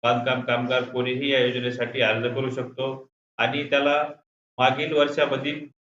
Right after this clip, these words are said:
नव्वद दिवसाचं प्रमाणपत्र त्याच्याकडे असणं आवश्यक आहे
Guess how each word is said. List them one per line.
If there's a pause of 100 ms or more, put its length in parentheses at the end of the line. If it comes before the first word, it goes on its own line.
(140)
नव्वद
दिवसाचं
प्रमाणपत्र
त्याच्याकडे
असणं
आवश्यक
आहे